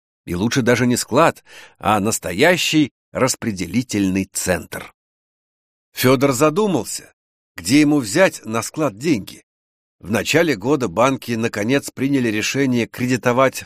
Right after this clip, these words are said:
под оборот, признав фирму Овчинникова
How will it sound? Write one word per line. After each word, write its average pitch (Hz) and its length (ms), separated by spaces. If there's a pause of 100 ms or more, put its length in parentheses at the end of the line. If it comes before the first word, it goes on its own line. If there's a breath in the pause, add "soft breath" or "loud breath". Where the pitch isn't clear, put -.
(120)
под 120 160
оборот, 110 440 (360)
признав 107 420
фирму 139 400
Овчинникова 147 680